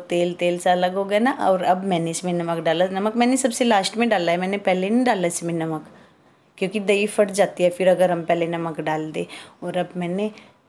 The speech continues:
अरबी डाल दी। अब इनको अच्छे से mix कर रही हूँ। ये बिल्कुल मसाले में बहुत ही अच्छी तरह mix हो जाएगी और हमें पता भी नहीं चलेगा कि हमने इसमें दही भी डाली थी। और सब्ज़ी का taste तो बिल्कुल बहुत ही ज़्यादा अच्छा हो जाता है इससे।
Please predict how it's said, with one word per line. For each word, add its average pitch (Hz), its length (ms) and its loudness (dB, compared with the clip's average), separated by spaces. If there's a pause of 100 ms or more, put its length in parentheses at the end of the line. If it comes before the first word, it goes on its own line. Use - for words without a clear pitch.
(220)
अरबी 185 300 -2
डाल 277 300 4
दी। 285 140 2
अब 165 180 0
इनको 156 300 -2
अच्छे 156 260 -4
से 262 140 -2
mix 269 280 0
कर 240 180 2
रही 233 180 -2
हूँ। 254 160 0
ये 214 140 2
बिल्कुल 208 360 -2
मसाले 190 520 0
में 202 300 -4
बहुत 220 360 -2
ही 226 120 -2 (100)
अच्छी 196 360 -4
तरह 208 240 4
mix 190 300 -4
हो 202 80 4
जाएगी 185 380 2
और 220 200 4
हमें 233 240 2
पता 226 220 2
भी 254 100 2
नहीं 269 100 4
चलेगा 240 340 4
कि 240 160 2
हमने 214 260 2
इसमें 220 320 0
दही 208 220 2
भी 214 140 -2
डाली 175 340 2
थी। 165 200 -10 (960)
और 175 160 -2
सब्ज़ी 180 320 0
का 196 160 4
taste 196 400 -2
तो 208 120 2
बिल्कुल 214 720 -4 (200)
बहुत 214 360 -2
ही 240 80 0
ज़्यादा 185 300 4
अच्छा 185 260 0
हो 202 80 4
जाता 180 340 -2
है 170 80 2
इससे। 175 340 -6